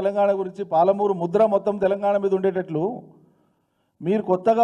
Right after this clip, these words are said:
ఒక ఎకరా భూమికి సేకరించాల్సిన పని లేదు ఇప్పుడు నిజం చెప్పాలంటే. అవసరమైతే భవిష్యత్తులో చూద్దాం. గత ప్రభుత్వమే,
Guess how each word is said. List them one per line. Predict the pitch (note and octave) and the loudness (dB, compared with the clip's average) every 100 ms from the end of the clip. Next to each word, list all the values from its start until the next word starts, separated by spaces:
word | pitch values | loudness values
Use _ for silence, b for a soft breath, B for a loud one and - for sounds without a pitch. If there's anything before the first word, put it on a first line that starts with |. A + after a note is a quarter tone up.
| A3 | 4
ఒక | G3+ G3+ | 2 0
ఎకరా | A3 A3 | 2 0
భూమికి | A3 A3+ G3+ F3+ | -2 -6 -6 -4
సేకరించాల్సిన | F#3+ G#3+ G#3+ A3 G3+ G3 | -2 -2 2 2 2 -2
పని | G3 G#3+ | 0 0
లేదు | G#3 | 0
ఇప్పుడు | F#3+ F3+ | -2 -2
నిజం | G3 G3+ | -2 -2
చెప్పాలంటే. | F#3+ F#3+ F3+ E3 - - D3 | 0 2 0 -4 -14 -10 -8
అవసరమైతే | E3 G3+ G3 A3+ | 0 2 2 2
భవిష్యత్తులో | G3+ G3 G#3+ G#3+ F#3 | 2 0 -2 -2 0
చూద్దాం. | G3 G3 - - - _ _ _ _ _ _ _ _ _ _ _ C3+ | 2 2 0 -12 -20 _ _ _ _ _ _ _ _ _ _ _ 0
గత | C#3+ G3+ | 2 4
ప్రభుత్వమే, | A3 G#3+ A3 G#3 | 4 2 0 0